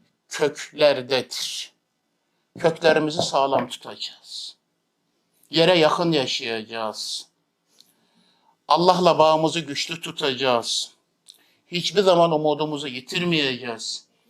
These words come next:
Müminlerin yanında olacağız. Kafirlere her zaman için tavır alacağız. Öfkelerimizi zulme saklayacağız.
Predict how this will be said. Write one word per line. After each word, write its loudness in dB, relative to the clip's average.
Müminlerin 0
yanında 2
olacağız. 0
Kafirlere 4
her 2
zaman 0
için -4
tavır 4
alacağız. 2
Öfkelerimizi -2
zulme -4
saklayacağız. -2